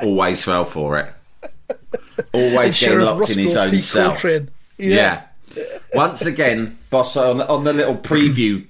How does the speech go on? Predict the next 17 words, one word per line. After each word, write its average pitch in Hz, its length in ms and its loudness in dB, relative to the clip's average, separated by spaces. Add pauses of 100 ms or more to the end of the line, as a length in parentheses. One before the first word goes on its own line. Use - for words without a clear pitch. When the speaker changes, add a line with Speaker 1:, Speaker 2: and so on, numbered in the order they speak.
Speaker 1:
copy 95 420 -2
in 95 80 0
the 95 80 0
newspaper, 101 560 0
once 110 400 -2
again, 98 520 -2 (400)
the 104 80 0
Duke 139 420 -2
Speaker 2:
<laughs> - 0 -
Speaker 1:
boys 95 500 -2
lock 101 300 -2
Boss 101 240 -2
Hogg 98 280 0
in 87 120 -6
his 95 180 -2
own 85 220 -4
cell, 76 460 -2